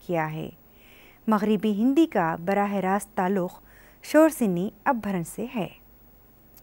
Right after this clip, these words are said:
मगरिबी हिंदी की पांच अहम बोलियां ये हैं, खड़ी बोली, हरियाणवी, ब्रिज भाषा, खुनूजी, बुंदेली। अब हम मगरिबी हिंदी की पांच अहम बोलियों के बारे में बताएंगे।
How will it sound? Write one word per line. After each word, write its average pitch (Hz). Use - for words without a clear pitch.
मगरिबी 302
हिंदी 311
की 311
पांच 247
अहम 220
बोलियां 175
ये 269
हैं, 160
खड़ी 202
बोली, 170
हरियाणवी, 196
ब्रिज 233
भाषा, 180
खुनूजी, 220
बुंदेली। 208
अब 294
हम 339
मगरिबी 247
हिंदी 233
की 170
पांच 285
अहम 247
बोलियों 208
के 233
बारे 180
में 185
बताएंगे। 175